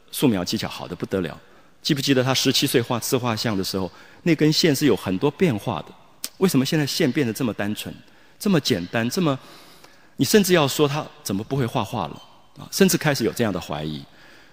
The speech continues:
可是我们刚刚提到说，毕卡索这个时候对于西方的学院的绘画技巧发生了非常大的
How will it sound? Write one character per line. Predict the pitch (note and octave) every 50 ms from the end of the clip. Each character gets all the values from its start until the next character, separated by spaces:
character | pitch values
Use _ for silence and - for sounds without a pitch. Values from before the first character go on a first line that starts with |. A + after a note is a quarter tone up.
| _ -
可 | - B2+
是 | C#3+
我 | D#3 C#3 A#2+ G2+
们 | A2
刚 | A#2 C#3
刚 | C#3 C#3+ -
提 | - -
到 | G2+ B2 A2+
说， | G#2 - A#2 A2+ A2+
毕 | - A2+
卡 | - D#3+ D#3
索 | D3+ C#3+ A#2
这 | - C3+
个 | C3 B2
时 | - A#2+
候 | A2
对 | - - C3+ A2+
于 | G2+ G2 G2 G#2+ - - - - -
西 | - - - - E3+
方 | D#3 - F3 D#3+ E3+ E3+ D#3+
的 | - A#2+ F#2+ -
学 | - - - A#2 A#2 C3
院 | D#3 D#3+ C#3
的 | A#2+
绘 | A#2 - B2
画 | A#2 B2 A2
技 | G2+ - - A#2+
巧 | G2+ - - F#2+ C#2+ - - - - - - _ _ -
发 | - C#3 B2 B2
生 | - B2+ B2
了 | A2
非 | - - - C#3
常 | C3+ - A#2 F#2 G2 G2
大 | - B2 G2+ F#2+
的 | F2+ E2+ F2+ E2 E2+